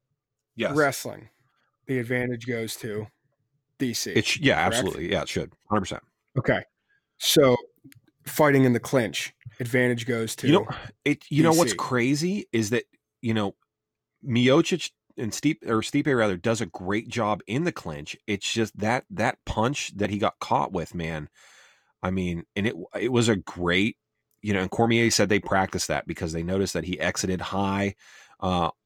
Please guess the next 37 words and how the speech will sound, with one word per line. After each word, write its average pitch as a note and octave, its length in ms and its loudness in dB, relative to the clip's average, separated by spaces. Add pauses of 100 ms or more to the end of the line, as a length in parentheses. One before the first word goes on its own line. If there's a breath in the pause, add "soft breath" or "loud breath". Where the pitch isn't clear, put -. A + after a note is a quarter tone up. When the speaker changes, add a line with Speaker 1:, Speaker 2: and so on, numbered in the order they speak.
Speaker 1:
went G2+ 260 -2
coming G2+ 240 0
out F#2 100 2
of F#2+ 60 2
those F#2 140 0
clinch G#2 260 0
exchanges, G2+ 580 0
and F2+ 180 -4
they E2+ 80 0
did F#2 220 0
the G2 120 0
work, G2+ 360 2
and E2 120 -6
he, G#2 200 -2
that G2 160 0
was F#2+ 240 -2
a E2 60 -6
hundred A2+ 340 -2
percent, G2+ 400 -2 (480 soft breath)
um, D#2+ 480 -2 (140)
the G2+ 140 2
way F#2+ 220 4
to F#2 100 2
go. F#2 520 2
And, E2+ 260 -2
you F2+ 140 -2
know, D#2+ 100 2
they F2+ 160 0
knew F#2+ 260 4
that G#2 120 2
that F2+ 180 0
was F2 120 -4
gonna F2+ 140 -4
be F2 120 -2
there F2 240 0
for B2+ 380 -2
him. F2 320 -6